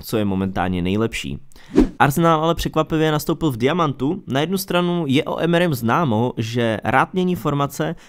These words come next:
ale nechat zrovna proti Liverpoolu volný křídelní prostory,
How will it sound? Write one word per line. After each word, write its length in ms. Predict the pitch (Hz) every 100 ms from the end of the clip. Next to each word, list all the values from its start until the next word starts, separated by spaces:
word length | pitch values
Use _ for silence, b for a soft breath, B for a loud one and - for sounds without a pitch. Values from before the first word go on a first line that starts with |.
| B
ale 320 | - 147 151 - - -
nechat 560 | 127 147 202 233 175
zrovna 500 | 120 117 131 185 208
proti 280 | 196 190 160
Liverpoolu 540 | 143 226 - 160 143
volný 300 | 127 143 151
křídelní 460 | 139 - 151 196 185
prostory, 560 | - 120 - 127 165